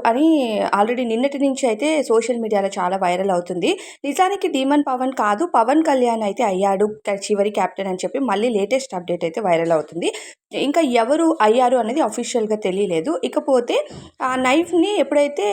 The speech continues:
భరణి గారికి వదిలేస్తుంది, తనుజ ఏదైనా అంత ఈజీగా వదిలేదు, ఆర్గ్యుమెంట్ చేసి చేసి వదిలేస్తది. కానీ సింపుల్గా వదిలేసింది. భరణి గారు ఏం చేస్తారు, డీమన్ పవన్కి ఇవ్వడం, డీమన్ పవన్ ఇమాన్యుయల్ తీసేయడం.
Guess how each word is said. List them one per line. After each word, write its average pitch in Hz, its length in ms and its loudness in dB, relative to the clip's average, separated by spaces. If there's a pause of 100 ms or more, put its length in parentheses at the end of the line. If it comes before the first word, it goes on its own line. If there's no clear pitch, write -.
(240)
భరణి 233 360 4
గారికి 247 360 0
వదిలేస్తుంది, 226 600 0
తనుజ 311 420 0
ఏదైనా 302 360 4
అంత 254 240 -4
ఈజీగా 269 380 0
వదిలేదు, 196 240 -2 (280)
ఆర్గ్యుమెంట్ 240 600 0
చేసి 226 300 -4
చేసి 226 240 -6
వదిలేస్తది. 175 480 -6 (320)
కానీ 311 200 0
సింపుల్గా 285 480 -2
వదిలేసింది. 220 640 0
భరణి 233 360 0
గారు 226 200 2
ఏం 202 120 -2
చేస్తారు, 202 360 -4
డీమన్ 214 340 -2
పవన్కి 196 320 -2
ఇవ్వడం, 220 240 0
డీమన్ 202 320 -2
పవన్ 202 220 0
ఇమాన్యుయల్ 190 460 -2
తీసేయడం. 185 440 0